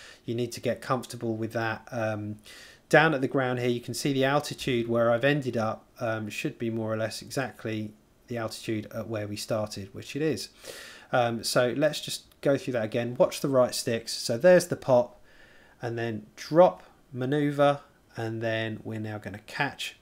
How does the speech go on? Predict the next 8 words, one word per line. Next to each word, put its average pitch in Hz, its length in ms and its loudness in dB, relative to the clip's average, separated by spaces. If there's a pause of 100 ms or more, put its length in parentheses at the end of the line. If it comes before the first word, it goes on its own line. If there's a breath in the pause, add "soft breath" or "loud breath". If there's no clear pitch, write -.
as 120 160 -8
we 110 80 -6
start 143 400 2
to 120 80 -6
descend, 113 600 -4 (540 soft breath)
and 110 260 -6
then 110 200 -4
finally 123 760 0